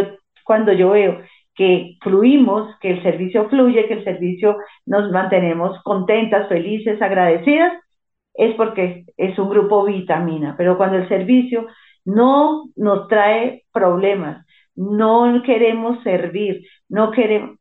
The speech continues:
pues, empezar a hacer esa, porque creo que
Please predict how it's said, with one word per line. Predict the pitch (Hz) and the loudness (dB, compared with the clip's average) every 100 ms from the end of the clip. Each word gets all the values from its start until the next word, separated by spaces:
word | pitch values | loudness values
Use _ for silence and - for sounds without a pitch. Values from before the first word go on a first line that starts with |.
| _ | _
pues, | 294 277 - - | -4 -4 -6 -4
empezar | 262 294 311 330 262 | -2 0 0 0 0
a | 233 | -2
hacer | 220 202 | -4 -4
esa, | 208 208 202 214 | -6 -6 -6 -4
porque | 208 208 208 | -4 -4 -4
creo | 240 220 208 | -2 -2 -2
que | 202 190 | -8 -8